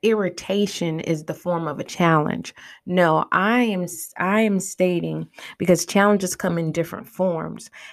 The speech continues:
And right now, I'm talking about the challenges in pertaining to personal development, your growth, right? Your personal growth,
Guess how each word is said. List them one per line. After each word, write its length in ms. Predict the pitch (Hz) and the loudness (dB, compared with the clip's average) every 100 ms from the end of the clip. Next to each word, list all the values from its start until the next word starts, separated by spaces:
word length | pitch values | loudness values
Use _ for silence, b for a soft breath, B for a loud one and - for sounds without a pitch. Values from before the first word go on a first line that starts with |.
| B | B
And 200 | 175 165 - | -4 -4 -4
right 340 | 160 175 - | 0 2 2
now, 400 | 190 202 202 180 - | -2 0 0 -2 -2
I'm 320 | 175 185 180 | -2 -2 -4
talking 480 | - 175 170 175 165 | -6 -8 -6 -8 -4
about 220 | 165 160 | -4 -4
the 80 | 165 | -6
challenges 520 | - 175 170 170 160 | -4 -2 -4 -6 -8
in 120 | 160 | -8
pertaining 500 | 160 160 175 165 160 | -8 -8 -6 -4 -6
to 160 | - 151 | -8 -4
personal 580 | - 185 175 165 160 | 0 0 0 -2 -2
development, 800 | 147 151 147 160 160 - 151 - _ B B B | -2 -4 0 2 2 0 -8 -10 _ B B B
your 400 | 156 156 175 180 | 0 6 6 6
growth, 640 | 156 139 151 147 - - _ _ _ _ | 2 -2 0 0 0 -10 _ _ _ _
right? 500 | 151 151 151 160 160 _ _ _ _ _ _ _ _ _ _ _ _ _ - - | -6 -2 0 -2 -4 _ _ _ _ _ _ _ _ _ _ _ _ _ -18 -4
Your 240 | 175 190 | 2 2
personal 560 | 190 180 160 160 143 143 | 2 -2 -2 -4 -6 -8
growth, 460 | - - - - | -10 -10 -10 -16